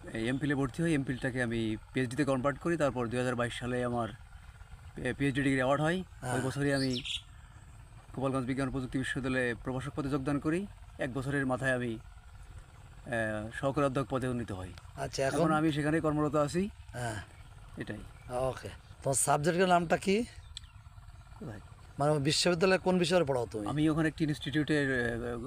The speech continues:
Speaker 1: গবেষণা ইনস্টিটিউটের শিক্ষক হিসেবে আছি।
Speaker 2: আর তোমার আগামী দিন চিন্তা ভাবনা কি আছে?
Speaker 1: যেহেতু আমি একজন বিশ্ববিদ্যালয়ের শিক্ষক, সুতরাং জ্ঞান সৃষ্টি এবং জ্ঞান দান, আমি জ্ঞান সৃষ্টি এবং জ্ঞান দানের মধ্যে থাকতে চাই, অর্থাৎ গবেষণা নিয়ে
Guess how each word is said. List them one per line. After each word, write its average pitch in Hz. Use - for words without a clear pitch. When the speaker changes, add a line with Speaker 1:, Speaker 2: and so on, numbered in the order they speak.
Speaker 1:
গবেষণা 127
ইনস্টিটিউটের 143
শিক্ষক 160
হিসেবে 113
আছি। 98
Speaker 2:
আর 110
তোমার 143
আগামী 156
দিন 170
চিন্তা 175
ভাবনা 170
কি 127
আছে? 104
Speaker 1:
যেহেতু 160
আমি 170
একজন 160
বিশ্ববিদ্যালয়ের 156
শিক্ষক, 135
সুতরাং 131
জ্ঞান 143
সৃষ্টি 160
এবং 135
জ্ঞান 123
দান, 123
আমি 143
জ্ঞান 139
সৃষ্টি 165
এবং 165
জ্ঞান 127
দানের 127
মধ্যে 127
থাকতে -
চাই, -
অর্থাৎ 131
গবেষণা 165
নিয়ে 160